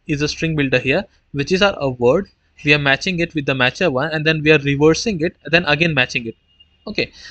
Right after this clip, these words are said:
so if any of these two are true, then we'll return true, else false. And this we are going to do for each pattern.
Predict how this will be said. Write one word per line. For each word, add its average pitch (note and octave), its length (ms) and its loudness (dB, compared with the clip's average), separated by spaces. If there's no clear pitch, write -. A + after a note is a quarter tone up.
so B3 340 -2
if F#3+ 240 -6
any D#3 340 2
of A3+ 180 -2
these G3+ 220 -2
two G#3 220 -6
are D3+ 120 2
true, D#3 360 -2
then D#3 200 -2
we'll E3 100 2
return D#3 280 0
true, G3 260 -2
else C#3+ 180 0
false. - 340 -6
And C#3+ 140 -2
this G3 180 0
we E3+ 80 2
are D#3 100 4
going D3+ 220 -4
to E3+ 80 0
do D3+ 180 0
for E3+ 240 -2
each D3 260 -6
pattern. A2+ 360 -2